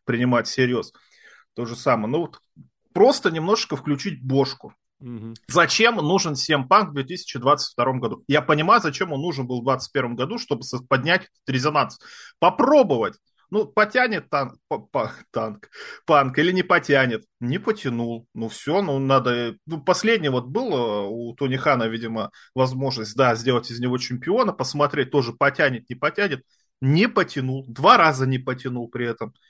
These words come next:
Speaker 2: Да.
Speaker 1: Ну, слушайте, если один раз, второй раз, третий раз, ну, не получается у человека. Я не знаю почему. Потому что он ведёт себя как гнида. Может, физически уже не справляется. Может,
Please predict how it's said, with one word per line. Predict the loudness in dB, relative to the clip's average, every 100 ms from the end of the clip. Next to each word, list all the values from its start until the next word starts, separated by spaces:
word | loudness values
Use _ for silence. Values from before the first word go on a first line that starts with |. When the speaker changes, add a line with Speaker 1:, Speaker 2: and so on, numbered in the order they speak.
| _
Speaker 2:
Да. | -6
Speaker 1:
Ну, | -4
слушайте, | -2 -4 -2 0
если | 0 2
один | 2 2 0 2
раз, | 0 0
второй | 0 2 4 2
раз, | 0 -4
третий | 0 0 0 -4
раз, | -6 -8 -14 _ _ _ _ _ _
ну, | -4
не | -2
получается | 0 0 0 2 4 4 2 -8
у | -14
человека. | -10 -2 0 -2 0
Я | 0 2
не | 0
знаю | 0 2 0
почему. | -4 -12 -12 -14
Потому | -6 -6 -6
что | -6
он | -4
ведёт | -2 0 -2
себя | -2 -4
как | -4 -6
гнида. | -4 -6 -6 -4
Может, | -2 -4 -8 -16 -18 _
физически | -6 -4 -4 -8 -10 -4
уже | -2 -2
не | -2 -4
справляется. | -4 -2 0 0 -2 -8
Может, | -10